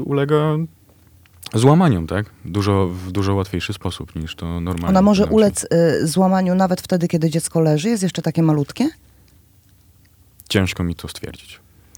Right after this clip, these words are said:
Speaker 2: Gdzie szukaliście państwo pomocy? Rozumiem, że odbywaliście wędrówkę od lekarza do lekarza.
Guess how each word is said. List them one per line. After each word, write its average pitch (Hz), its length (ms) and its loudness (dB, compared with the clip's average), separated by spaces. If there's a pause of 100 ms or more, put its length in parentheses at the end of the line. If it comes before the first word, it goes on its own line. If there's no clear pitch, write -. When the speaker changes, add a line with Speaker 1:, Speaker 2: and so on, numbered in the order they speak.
(1040)
Speaker 2:
Gdzie 202 180 4
szukaliście 160 440 2
państwo 135 320 0
pomocy? 131 380 0
Rozumiem, 165 400 4
że 156 320 4 (160)
odbywaliście 165 680 0
wędrówkę 139 500 0
od 139 160 -2
lekarza 131 560 -2
do 131 240 0
lekarza. 120 480 -6